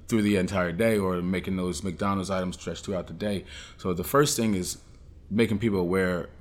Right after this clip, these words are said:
that they're food insecure. A sign of food insecurity for parents is if you have to choose that your kids are eating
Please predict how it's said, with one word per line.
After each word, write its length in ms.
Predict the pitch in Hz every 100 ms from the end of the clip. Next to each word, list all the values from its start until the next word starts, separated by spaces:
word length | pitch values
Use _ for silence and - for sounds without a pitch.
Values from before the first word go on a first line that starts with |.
| 80
that 300 | 87 82 -
they're 240 | 87 82
food 300 | - 87 82
insecure. 580 | 80 - 76 - 82 76 - -
A 40 | 113
sign 200 | 135 120
of 60 |
food 140 | 104 113
insecurity 420 | 101 92 117 101
for 120 | 92
parents 400 | - 135 120 101
is 260 | 101 90 -
if 100 | -
you 100 | 110
have 160 | 110 98
to 80 |
choose 540 | 95 - 113 104 92 - - - - -
that 280 | 87 -
your 140 | 92 92
kids 380 | - - 101 98
are 100 | 98
eating 500 | 101 104 104 98